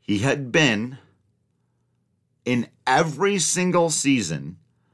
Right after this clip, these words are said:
while pitching more innings than anybody, well above league average in pretty much every measurable way.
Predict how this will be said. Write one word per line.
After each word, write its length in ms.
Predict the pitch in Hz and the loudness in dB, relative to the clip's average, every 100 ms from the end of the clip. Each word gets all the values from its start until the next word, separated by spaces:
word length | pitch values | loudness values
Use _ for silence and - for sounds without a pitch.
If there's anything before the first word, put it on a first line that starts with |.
| _ _ _ _ | _ _ _ _
while 220 | 139 139 | 0 0
pitching 680 | - 156 156 - 147 139 - | 2 2 2 2 0 0 -4
more 560 | - 104 110 143 220 233 | -10 -8 -2 2 4 2
innings 380 | 208 190 185 160 | 2 -2 -2 0
than 160 | 156 | -2
anybody, 720 | 147 151 151 104 78 71 78 - _ _ _ _ _ _ _ _ | -2 0 0 0 -4 -8 -12 -18 _ _ _ _ _ _ _ _
well 680 | - 92 101 135 165 196 208 | -10 -6 0 2 4 4 4
above 720 | 196 143 139 139 135 127 123 _ _ _ _ | 2 0 2 2 2 -2 -14 _ _ _ _
league 300 | 113 131 131 | 0 2 4
average 760 | 110 110 104 85 87 82 85 95 _ _ _ _ - | 2 4 2 2 -2 -2 -8 -18 _ _ _ _ -2
in 220 | 135 131 | -2 -2
pretty 760 | - - - _ 226 240 233 | -10 -18 -20 _ -2 0 0
much 480 | 190 170 165 - - _ _ _ _ _ _ | 2 2 0 -4 -10 _ _ _ _ _ _
every 380 | 143 139 113 131 | 2 2 2 2
measurable 800 | 120 101 95 - 92 92 82 90 | 2 0 0 0 2 2 2 0
way. 260 | 85 82 65 | 2 -2 -4